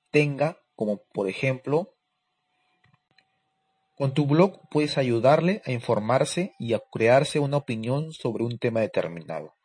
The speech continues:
Con tus ebooks puedes ofrecerle información comparativa de distintas soluciones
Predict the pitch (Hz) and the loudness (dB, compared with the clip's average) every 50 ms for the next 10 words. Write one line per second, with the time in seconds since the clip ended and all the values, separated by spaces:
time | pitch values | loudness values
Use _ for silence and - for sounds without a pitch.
0 | _ _ - - - _ _ _ _ - - 113 110 - 127 113 - - 135 123 | _ _ -20 -20 -20 _ _ _ _ -4 -4 -4 -2 -2 -2 -2 -2 -2 -2 -2
1 | 104 113 147 160 - - - - _ _ _ _ _ _ _ _ _ _ _ _ | -2 -2 -4 -4 -6 -12 -16 -16 _ _ _ _ _ _ _ _ _ _ _ _
2 | _ - - 123 120 120 117 - 113 - - 104 - - 110 107 98 104 101 95 | _ -4 0 2 2 2 2 0 -2 -2 -4 -4 -2 0 0 0 0 0 -4 -6
3 | 101 98 - - 110 104 98 95 95 95 - - 131 147 160 160 156 147 127 120 | -8 -8 -4 -2 -2 -2 0 -2 -2 -2 -2 0 0 -2 -2 -2 -2 -2 -2 0
4 | - - - - - - 120 117 113 117 151 - _ _ _ _ _ _ _ _ | 2 2 2 0 0 -4 -4 -2 0 -2 -2 -4 _ _ _ _ _ _ _ _
5 | - 117 113 110 104 - _ _ - 170 180 175 180 165 - 127 117 113 107 - | -18 -10 -10 -10 -10 -10 _ _ -14 -10 -4 -2 -2 0 0 0 0 0 0 0
6 | - 143 131 127 147 175 175 - - | 0 0 0 0 -2 -4 -6 -6 -10